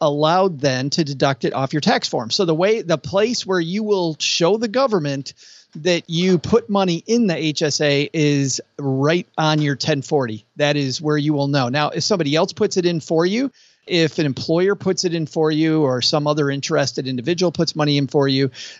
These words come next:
they will, uh, take care of it differently. But for you, it's on your ten forty that, that you'll do that. Now, do you have to keep receipts for that, that you put that money in? Well, you're gonna have evidence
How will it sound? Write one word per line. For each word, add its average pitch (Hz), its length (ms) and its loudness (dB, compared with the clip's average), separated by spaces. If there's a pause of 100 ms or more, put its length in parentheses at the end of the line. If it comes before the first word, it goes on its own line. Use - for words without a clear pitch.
they 151 240 0
will, 143 520 0
uh, 127 360 -2
take 156 180 0
care 147 200 0
of 127 100 -4
it 120 200 -8
differently. 165 540 0
But 147 220 -4
for 139 120 -4
you, 151 520 0 (280)
it's 156 260 0
on 143 280 2
your 135 440 0 (100)
ten 139 260 -2
forty 120 520 -4 (140)
that, 139 260 -2
that 147 120 4
you'll 139 180 -2
do 135 120 0
that. 113 200 -2
Now, 185 140 2
do 165 140 -2
you 202 140 2
have 165 220 2
to 170 80 -6
keep 175 240 -6
receipts 147 520 -4
for 262 160 0
that, 311 320 0 (380)
that 160 260 0
you 151 180 2
put 175 300 0
that 190 200 0
money 165 360 0
in? 196 200 0 (300)
Well, 285 140 2
you're 247 80 -2
gonna 220 140 4
have 170 140 2
evidence 156 760 -2